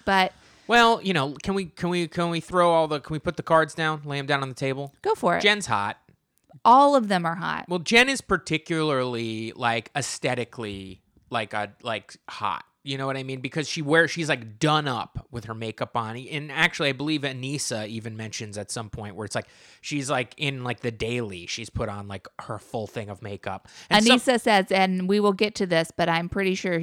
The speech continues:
Speaker 1: Anissa says she's looking her best and doing her least.
Speaker 2: Yes.
Speaker 1: <laughs>
Speaker 2: So, and you can tell that maybe Jen has found it easier to talk to men like Rogan who see her immediately and just completely disarm.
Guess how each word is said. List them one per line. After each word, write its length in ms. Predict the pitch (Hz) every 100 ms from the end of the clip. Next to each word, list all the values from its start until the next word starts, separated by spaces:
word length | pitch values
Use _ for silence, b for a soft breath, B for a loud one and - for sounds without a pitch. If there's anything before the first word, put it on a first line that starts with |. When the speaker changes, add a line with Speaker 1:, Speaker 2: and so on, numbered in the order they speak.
| -
Speaker 1:
Anissa 380 | 175 170 165 160
says 320 | 170 165 160
she's 260 | - 170 170
looking 320 | 180 185 185
her 120 | 175
best 360 | 170 165 165 -
and 140 | 165
doing 240 | 165 165 165
her 120 | 165
least. 300 | 170 - -
Speaker 2:
Yes. 440 | 135 104 190 - 226
Speaker 1:
<laughs> 40 | - 196
Speaker 2:
So, 440 | 175 170 165 165
and 100 | 175
you 80 | 180
can 160 | 202 180
tell 400 | 180 175 175 170
that 240 | 156 139
maybe 520 | 143 147 156 156 156 143
Jen 640 | 113 131 135 139 156 160 _ b b
has 200 | b 143
found 300 | - 139 139
it 80 | 135 -
easier 600 | 139 139 139 147 151 160 b b b
to 100 | 147
talk 340 | - 139 139 -
to 440 | 147 127 123 123
men 460 | 135 127 127 131 139
like 220 | 127 117
Rogan 640 | 113 120 120 131 135 143 - b b
who 140 | 135 120
see 340 | - 139 131
her 220 | 123 135
immediately 760 | 120 120 123 135 139 147 139 135
and 180 | 123 110
just 260 | 123 -
completely 480 | - 113 131 117 123
disarm. 720 | 113 113 123 110 113 123 143